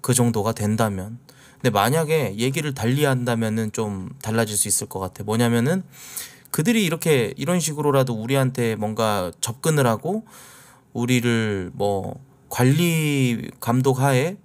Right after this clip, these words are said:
본-, 보는 거든 어떤 목적이 됐건, 어, 이렇게 관심을 갖는다라는 거는 우리의 창조주가 아니면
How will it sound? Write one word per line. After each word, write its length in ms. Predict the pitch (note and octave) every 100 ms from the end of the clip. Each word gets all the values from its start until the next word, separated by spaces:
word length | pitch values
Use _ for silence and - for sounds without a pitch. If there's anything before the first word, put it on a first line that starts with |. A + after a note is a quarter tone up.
| _
본-, 460 | - A#2+ B2+ B2+ B2
보는 300 | A#2+ A#2+ C#3+
거든 480 | C3 A2 G#2 A#2+ G#2+
어떤 460 | D2 B2 G#3 F#3+ C#3
목적이 400 | A#2 - D3 C3+
됐건, 500 | A2 - B2 F#2+ F2+ - - - - - _ _ -
어, 440 | G2+ G2 F#2 F2+ - C3+ D#3 E3+ _ _ _ _ _ _ _ _ _ _ _ _ _ _ _
이렇게 300 | - - C#3
관심을 580 | C3+ C#3+ F3 G3+ A#3+ G#3+
갖는다라는 840 | A2+ A#2+ C3+ B2+ A2+ G#2+ G#2+ G2+
거는 500 | G2+ G2+ D#3+ A#2+ F2+ - _ _ _ - - _ - - _ _ _ _ _ _ _ - -
우리의 440 | C3+ C#3 G3+ F#3
창조주가 800 | C3+ - C4+ D4 C#4+ G#3 G#3 D#3+
아니면 600 | G#2+ G#2+ A2 C3+ A#2 F#2+